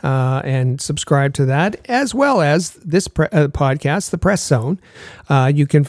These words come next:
in addition to, uh, the podcast, you can, uh, f-, um, get the rest of our content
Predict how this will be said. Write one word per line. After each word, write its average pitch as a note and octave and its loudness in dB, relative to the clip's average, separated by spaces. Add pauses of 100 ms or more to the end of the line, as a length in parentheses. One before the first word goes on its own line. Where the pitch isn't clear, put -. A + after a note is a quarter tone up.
(320)
in D#3+ 6
addition D3+ 4
to, F#3 6
uh, C#3+ 0
the C#3 -2
podcast, F3+ 0
you C#3 4
can, C#3 2
uh, C3 0
f-, - -18
um, C#3 -6 (180)
get D3 0
the D3+ 4
rest D3+ 0
of E3+ 0
our C3+ -2
content D3+ -2